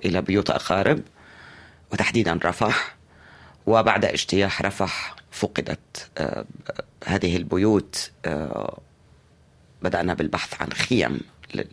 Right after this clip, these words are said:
لهذه العائلات، ومع كل اجتياح الصحفية ستنزح مع أطفالها، مع أدواتها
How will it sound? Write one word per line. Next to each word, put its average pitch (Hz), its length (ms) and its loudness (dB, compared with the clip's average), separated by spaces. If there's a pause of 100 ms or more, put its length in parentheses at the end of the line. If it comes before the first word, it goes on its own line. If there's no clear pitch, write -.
لهذه 82 320 -2
العائلات، 80 640 -4 (840)
ومع 110 420 4
كل 202 240 4
اجتياح 143 800 4
الصحفية 147 880 4
ستنزح 135 800 2 (420)
مع 123 240 6
أطفالها، 143 560 4 (440)
مع 117 280 4
أدواتها 147 720 4